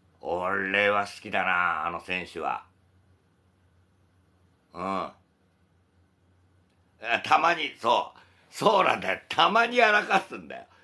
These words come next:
だから愛嬌はあるんだよ、ビヨンスよ。ああ。いや、吉田麻也は、うん。俺は好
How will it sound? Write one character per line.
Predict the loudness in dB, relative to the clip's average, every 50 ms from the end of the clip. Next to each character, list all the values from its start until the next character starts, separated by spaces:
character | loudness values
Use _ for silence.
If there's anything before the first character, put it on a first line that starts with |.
| _ _ _ _
だ | -8 -8 -8 -8 -12
か | -14 -14
ら | -12 -14 -8 -6
愛 | -6 -6 -6 -6 -10 _
嬌 | -8 -6 -6
は | -4 -4 -4 -4
あ | -4
る | -6 -8 -14
ん | -20
だ | -20 -20
よ、 | -20 -20
ビ | -20 -20
ヨ | -20
ン | -20 -20
ス | -20 _ -20
よ。 | -20 -20 _ _ _ _ _ _ _ _ _
あ | -12 -12 -10 -10 -12 -14 -18
あ。 | _ _ _ _ _ _ _ _ _ _ _ _ _ _ _ _ _ _ _ _ _ _ _ _ _ _ _ _ _ _ _ _ _ _ _ _ _ _ _ _ _ _ _ _ _ _ _ _ _ _ _ _ _ _ _ _ _ _ _ _ _ _ _ _ _ _ _ _ _ _ _ _
い | _
や、 | _ -20 -20 _ _ _ _ _ -20 -20 -20
吉 | -20 -20 -20 _
田 | -20 -20
麻 | -20 -20
也 | -18 -16 -16 -14
は、 | -14 -14 -14 -16 -16 -18 -18 -20 -20 -20 _ _ _ _ _ _
う |
ん。 | -20 -20 -20 -20 -20 _ _ _ _ _ _ _ _ _ _ _ _ _ _ _ _ _ _ _ _ _ _ _ _ _ _ _
俺 | -20 -20 -20
は | -20 -20
好 | -20